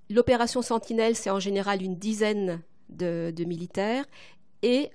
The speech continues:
auxquels s'ajoutent encore des réservistes à certains moments de l'opération Lime,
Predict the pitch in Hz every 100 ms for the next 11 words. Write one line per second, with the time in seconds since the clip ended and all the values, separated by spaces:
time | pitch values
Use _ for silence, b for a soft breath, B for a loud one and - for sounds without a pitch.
0 | - 202 202 233 269 208 208 240 - 202
1 | 196 208 226 220 185 233 220 196 208 -
2 | - - 190 185 - 185 180 175 247 -
3 | - - B B B - 185 180 180 180
4 | - 185 165 160 160 233 240 185